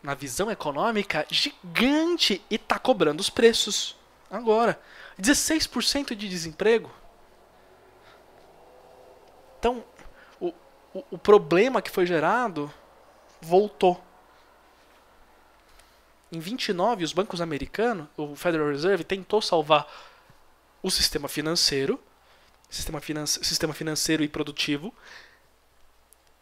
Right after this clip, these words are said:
Sim, deu um, uma desfibrilada nele. Desfibrilada não, né? Mas assim, você não permitiu que aquelas indústrias morressem.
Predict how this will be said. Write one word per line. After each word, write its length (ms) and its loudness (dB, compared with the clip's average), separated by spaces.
Sim, 320 -2
deu 260 4
um, 200 -2
uma 200 0
desfibrilada 960 4
nele. 300 -6
Desfibrilada 560 4
não, 220 2
né? 160 0
Mas 120 -6
assim, 160 -4
você 220 0
não 100 2
permitiu 440 0
que 80 -6
aquelas 300 0
indústrias 440 -2
morressem. 600 0